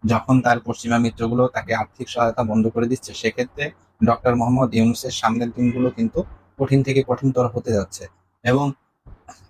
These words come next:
ডক্টর মি-, ইউনূস যাদের দিকে তাকিয়ে আছে সেই রাষ্ট্র পাকিস্তান। পাকিস্তান তো নিজেই একটি দেউলিয়া রাষ্ট্র। পাকিস্তান যে অর্থনৈতিকভাবে বাংলাদেশের কোনো সহায়তা করতে পারবে না,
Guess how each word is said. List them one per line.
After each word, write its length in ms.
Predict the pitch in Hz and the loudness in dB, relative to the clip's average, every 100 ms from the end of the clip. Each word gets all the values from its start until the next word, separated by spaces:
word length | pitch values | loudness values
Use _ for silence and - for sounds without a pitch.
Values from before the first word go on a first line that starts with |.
| - | -2
ডক্টর 260 | 123 135 131 | 0 4 6
মি-, 140 | 123 120 | 6 6
ইউনূস 340 | 123 139 117 | 4 4 2
যাদের 260 | 117 120 120 | 0 0 -2
দিকে 180 | 123 | -4
তাকিয়ে 380 | - 113 120 120 | -6 -6 -2 0
আছে 240 | 117 - 101 | 0 -4 -6
সেই 260 | 117 117 | -2 -2
রাষ্ট্র 420 | 117 117 - 107 - _ _ _ _ _ _ _ - - - 120 | -2 -6 -6 -12 -12 _ _ _ _ _ _ _ -18 -12 -4 -2
পাকিস্তান। 460 | 123 147 - 113 | 0 -2 -2 -2
পাকিস্তান 500 | 113 110 - - 147 | -2 -6 -6 0 0
তো 80 | 143 | 4
নিজেই 280 | 127 127 135 | 4 6 4
একটি 180 | - 123 | 2 2
দেউলিয়া 300 | 113 113 104 | 4 4 0
রাষ্ট্র। 260 | 104 - | -4 -8
পাকিস্তান 440 | 107 117 - 139 139 | -8 -8 -4 -2 2
যে 80 | 139 | 2
অর্থনৈতিকভাবে 640 | - 120 120 123 123 127 | 0 -4 -8 -6 -4 0
বাংলাদেশের 420 | 113 113 110 - | 0 0 -4 -6
কোনো 160 | 120 123 | -2 -2
সহায়তা 380 | - 110 113 120 | 2 0 0 -8
করতে 300 | 127 - 123 | -12 -10 -2
পারবে 220 | 120 123 | 0 2
না, 140 | 131 | -2